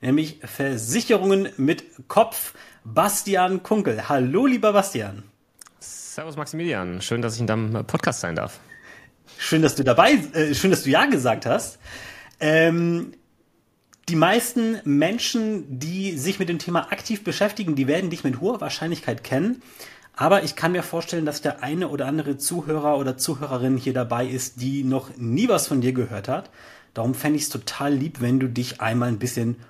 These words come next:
Speaker 1: vorstellen könntest. Wer bist du? Was machst du eigentlich? Und was qualifiziert dich eigentlich, hier über dieses Thema zu sprechen? <laughs>
Speaker 2: Ja, ich glaub, außerhalb meiner Versicherungsbubble ist es doch so, dass die meisten Menschen, äh, noch nie was von mir gehört haben.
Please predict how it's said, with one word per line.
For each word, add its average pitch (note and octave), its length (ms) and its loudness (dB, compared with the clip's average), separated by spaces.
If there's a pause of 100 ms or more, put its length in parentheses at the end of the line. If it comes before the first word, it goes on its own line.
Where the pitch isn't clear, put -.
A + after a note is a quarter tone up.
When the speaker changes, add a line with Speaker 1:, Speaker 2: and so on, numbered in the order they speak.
(140)
Speaker 1:
vorstellen B2 680 2
könntest. - 340 -8
Wer G#2+ 60 -8
bist F#3+ 260 -6
du? D3+ 140 0
Was A#2 140 -2
machst C#3+ 280 -2
du - 120 -2
eigentlich? A#2+ 580 -4
Und A2 180 -12
was B2 320 0
qualifiziert C#3+ 720 0
dich D3+ 140 -8
eigentlich, C#3 380 0
hier C#3 260 0
über B2 160 -4
dieses A#2+ 340 -4
Thema A#2 320 -4
zu A#2 160 -6
sprechen? - 460 -10 (520)
<laughs> A2 80 4 (760)
Speaker 2:
Ja, A2 120 4
ich - 80 -4
glaub, B2 120 2
außerhalb A#2 380 2
meiner A2 160 0
Versicherungsbubble G#2+ 1160 -2
ist F#2+ 200 -2
es G2 140 -6
doch G#2 260 -4
so, G#2 260 -4
dass G2 180 -2
die F#2 60 -4
meisten F2+ 380 0
Menschen, F#2+ 520 -2
äh, - 200 -4
noch F#2+ 140 -2
nie D3+ 160 2
was D#3 160 -2
von B2 120 -2
mir B2+ 160 0
gehört A2+ 380 -2
haben. G#2 460 -2